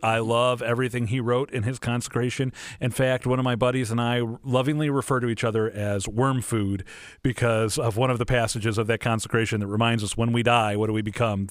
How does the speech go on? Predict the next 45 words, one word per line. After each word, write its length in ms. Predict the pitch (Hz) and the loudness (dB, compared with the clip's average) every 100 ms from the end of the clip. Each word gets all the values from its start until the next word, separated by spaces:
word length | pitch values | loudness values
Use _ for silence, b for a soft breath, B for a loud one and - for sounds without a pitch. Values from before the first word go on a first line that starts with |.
| - | -6
The 80 | 113 | -6
food 240 | - 113 | 0 0
of 80 | 107 | 0
worms." 500 | 113 123 98 85 - B B B B B - | 0 0 0 -4 -8 B B B B B -2
And 180 | 151 147 | 0 2
yet, 240 | 151 147 - | 2 0 0
I've 220 | 123 127 | -2 0
never 320 | 139 156 165 131 | 2 2 2 0
thought 340 | - 143 - | 0 -2 -2
to 140 | - | -4
explore 560 | 113 - - 123 113 113 | -2 -4 -2 0 0 0
the 100 | 98 | -2
biblical 680 | 95 123 143 - 95 87 - | -2 -2 -2 -2 -4 -4 -6
roots 320 | 110 120 - | 0 0 0
of 100 | 104 | -2
this 160 | 101 104 | -2 -2
because 300 | 117 107 101 | -2 -2 -2
I 60 | 104 | 0
just 160 | 104 | 0
said, 160 | 120 101 | 0 0
"Wow, 140 | 107 | 0
this 200 | 117 - | 0 0
is 80 | 127 | 0
so 160 | - 101 | 0 0
good." 260 | 101 107 B B B B - | 0 -2 B B B B -2
I, 120 | 139 | -2
I, 500 | 117 - 226 - 185 | 0 2 2 2 2
I 20 | |
don't 160 | 285 202 | 2 0
need 160 | 277 | 0
to 60 | 214 | 0
go 140 | 135 | 0
deeper 540 | 120 117 - 117 117 - - | 0 -2 0 0 0 -4 -8
for 120 | - 151 | 0 4
my 160 | 156 | 4
own 160 | 185 190 | 2 0
satisfaction, 880 | - 110 107 - 90 - 104 95 - _ - | 0 -2 -2 -4 -8 -6 -4 -4 -8 _ -2
but 360 | 285 131 - _ _ | 0 -2 -6 _ _
it's 80 | - | 0
always 240 | 175 113 | 2 2
good 140 | - 107 | 0 -2
to 80 | |
go 100 | 95 | -2
deeper. 300 | 85 80 64 | -6 -8 -8
So, 280 | - 233 143 | -4 -2 -2